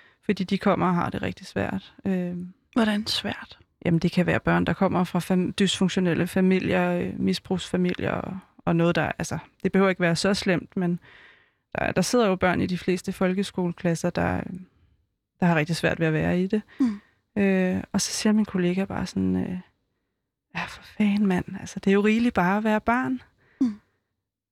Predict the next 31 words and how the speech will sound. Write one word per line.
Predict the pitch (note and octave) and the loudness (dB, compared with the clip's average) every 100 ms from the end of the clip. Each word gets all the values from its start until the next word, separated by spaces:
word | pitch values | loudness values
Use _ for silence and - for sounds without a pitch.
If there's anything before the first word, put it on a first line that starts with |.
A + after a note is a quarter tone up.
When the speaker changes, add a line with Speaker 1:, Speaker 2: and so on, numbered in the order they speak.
| _ | _
Speaker 1:
Og | A3 | 2
det | A#3 | 4
synes | A3+ G#3 | 4 4
jeg | G3 | 2
bare | F3 F3+ F#3+ - - _ - | 2 0 -2 -6 -16 _ -4
er | G3+ | 0
rigtigt | G3 G3 A#3 G#3+ | 2 0 -2 0
på | G#3 | 0
så | F#3 G#3+ | 2 2
mange | G3 F#3+ A3 | 2 2 2
måder. | A3 A3 A#3 A#3 - - _ _ _ | 2 2 0 -2 -8 -20 _ _ _
Speaker 2:
Mm. | C4 | -4
Speaker 1:
Øh, | G#3+ G3+ F#3+ F#3 F#3+ F#3+ - _ _ _ _ _ _ _ | 0 0 0 0 -2 -8 -14 _ _ _ _ _ _ _
man | G#3+ | 0
behøver | G#3 A3 | 2 4
ikke | A3 G3 | 2 2
have | G3+ | 2
det | G3+ | 2
dårligt | F#3+ F#3 G3 G#3 | 2 2 2 0
for | - F#3+ | 0 0
at | F3+ | 2
være | F3 | 2
overvældet | - F3 F#3+ G3+ F#3+ D#3+ F3 | 2 2 2 2 2 2 2
af | E3+ F#3 | 2 2
at | F3 | 2
være | E3 D#3 | 0 0
barn | F3+ D#3+ F#2 F#3 - - - _ | 0 0 0 -4 -6 -18 -20 _
og | G3 F3+ | -2 2
være | F3+ F3+ | 2 2
i | |
det. | F#3 G3+ | 2 0